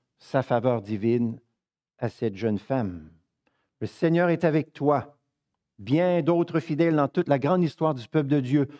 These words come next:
ont entendu le Seigneur dire ces paroles-là. « Le Seigneur est avec toi » ou « Je suis avec toi ». Moïse, Gédéon et plein d'autres. Et encore aujourd'hui, le Seigneur dit à tous ceux qui espèrent en lui, qui se réfugient en lui, «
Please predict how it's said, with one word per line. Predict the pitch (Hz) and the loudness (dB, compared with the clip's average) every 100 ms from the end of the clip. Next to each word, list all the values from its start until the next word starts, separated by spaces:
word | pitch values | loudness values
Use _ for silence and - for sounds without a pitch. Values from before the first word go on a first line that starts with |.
| _ - | _ 0
ont | 156 156 | 0 2
entendu | 160 180 165 156 131 151 139 _ - | 0 0 0 0 0 -4 -6 _ -2
le | 147 143 | 0 0
Seigneur | 147 139 151 143 | 2 2 2 0
dire | 110 143 | 0 -2
ces | 135 127 | 0 -2
paroles-là. « | 123 123 123 120 | 0 2 2 4
Le | 127 131 | 2 0
Seigneur | - 147 135 139 135 | -2 0 2 2 -2
est | - | -2
avec | 123 113 _ | -4 -4 _
toi » | 120 117 117 - _ - | -4 -2 -4 -12 _ -18
ou « | 107 | -10
Je | 123 | -10
suis | - 135 123 | -8 -6 -2
avec | 120 110 - _ | 0 -2 -6 _
toi ». | 113 107 113 - _ _ _ _ _ - | -4 -2 -2 -6 _ _ _ _ _ -4
Moïse, | 127 120 120 120 110 107 | 0 2 2 -2 -2 -4
Gédéon | 98 95 113 113 113 117 | -2 -2 0 2 2 0
et | 104 | -4
plein | - 127 165 | -2 -2 0
d'autres. | 160 185 - | -2 -6 -6
Et | 123 | -6
encore | 143 202 185 | -4 -4 -2
aujourd'hui, | 170 180 165 226 - - - | 0 -2 0 -4 -4 -12 -2
le | 160 170 | 0 2
Seigneur | 190 190 202 | 2 2 0
dit | 151 247 | 0 -2
à | 175 | -2
tous | - 190 | -4 -2
ceux | 285 | -2
qui | 294 202 | 0 0
espèrent | 170 - 254 262 156 120 _ - | -2 0 0 2 0 -2 _ -4
en | 185 | 0
lui, | 196 214 220 | 0 2 0
qui | - 151 | -2 -4
se | 175 | 0
réfugient | 160 185 180 156 170 | 0 0 -2 -2 0
en | 147 | 0
lui, « | 131 156 214 | 0 0 -4